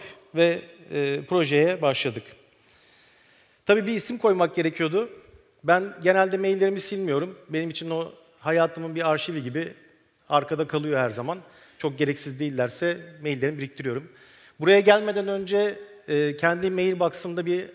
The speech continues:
arama yaptım. Acaba dedim, "Apsiyon kelimesini ilk ne zaman kullanmışız?" diye. E,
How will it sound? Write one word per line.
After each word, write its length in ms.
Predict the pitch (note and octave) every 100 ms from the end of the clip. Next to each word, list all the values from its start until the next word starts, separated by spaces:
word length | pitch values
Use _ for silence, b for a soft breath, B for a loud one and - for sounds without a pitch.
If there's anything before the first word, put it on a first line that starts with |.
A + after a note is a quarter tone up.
| _ -
arama 260 | D3 E3+ F3+
yaptım. 360 | D3+ - D#3+ G3 - _ b b b b b
Acaba 400 | D3 E3 G3 G3
dedim, 220 | F#3 F#3+ G3
"Apsiyon 440 | E3 - G3 G3
kelimesini 520 | F#3 F#3 F#3 F3+ F#3
ilk 260 | F#3+ F3+ -
ne 80 | E3+
zaman 280 | E3 D3+ C3+
kullanmışız?" 720 | C#3 B2 B2 A#2+ - A2+ A2+
diye. 280 | C#3 G#3 A3 - _ _ _ _ _ b b b b b b b b
E, 80 | C3